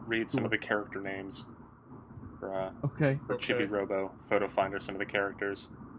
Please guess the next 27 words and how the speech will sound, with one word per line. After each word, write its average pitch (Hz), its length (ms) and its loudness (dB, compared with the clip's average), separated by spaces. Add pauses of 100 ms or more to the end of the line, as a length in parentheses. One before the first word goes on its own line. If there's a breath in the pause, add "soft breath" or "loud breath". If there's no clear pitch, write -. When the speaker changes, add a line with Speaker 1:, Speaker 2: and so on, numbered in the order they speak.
Speaker 1:
that 117 80 0
you 107 100 2
have 117 120 2
to 127 80 -2
get 123 200 2
hard-earned 131 400 2
happy 120 260 4
points 90 340 -6
for. 90 320 -2 (960)
There 110 140 2
is - 200 -2
Space - 460 6
Hunter 143 320 4
Drake 107 400 2
Redque-, 98 600 2
Re-, 107 640 4 (180)
Space - 480 4
Hunter 127 400 4
Drake 110 500 0 (100)
Redquest, 107 720 0 (300)
Crest. 95 360 4 (560)
He 120 120 8
is 107 160 4
an 104 80 -2
anime 165 320 6 (120)
action 123 340 2
figure, 90 400 -2